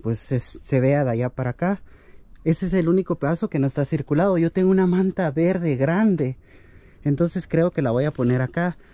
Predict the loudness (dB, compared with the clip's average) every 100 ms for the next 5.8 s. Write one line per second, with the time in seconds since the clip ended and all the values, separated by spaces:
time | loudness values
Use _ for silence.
0 | -10 -6 0 2 2 2 0 0 -2 -2
1 | 0 2 2 2 0 2 2 2 2 0
2 | 0 -2 -2 -4 -6 -10 -20 -20 -18 -6
3 | -2 0 0 0 -2 0 2 2 0 -6
4 | -8 -6 -4 0 2 2 2 0 0 0
5 | -2 -2 0 0 0 0 0